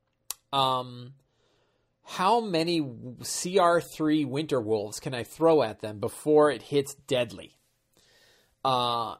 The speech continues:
and I, you can go ahead. Those of you who are there can use your digital tools of choice. You can go pull out your monster manual and, or your Dungeon Master's Guide and use the,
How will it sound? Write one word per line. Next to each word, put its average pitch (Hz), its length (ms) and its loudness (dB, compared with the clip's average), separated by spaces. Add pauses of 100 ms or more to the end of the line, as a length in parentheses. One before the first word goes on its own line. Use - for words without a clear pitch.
and 127 400 -6
I, 135 140 2
you 147 260 -2
can 156 160 -2
go 175 120 8
ahead. 175 360 4
Those 208 240 8
of 190 100 -2
you 180 200 2
who 175 100 2
are 156 100 6
there 156 220 4
can 139 240 -6
use 151 420 2
your 117 560 0 (480)
digital 160 380 2
tools 160 400 0
of 139 140 -4
choice. 143 500 -2
You 123 80 -8
can 117 180 -12
go 143 160 2
pull 147 200 0
out 143 100 4
your 120 100 -6
monster 139 380 -4
manual 131 720 -4
and, 113 240 -10
or 123 100 -2
your 110 160 -4
Dungeon 139 340 -4
Master's 131 360 -8
Guide 117 380 -2
and 110 200 -12
use 131 240 -8
the, 113 140 -8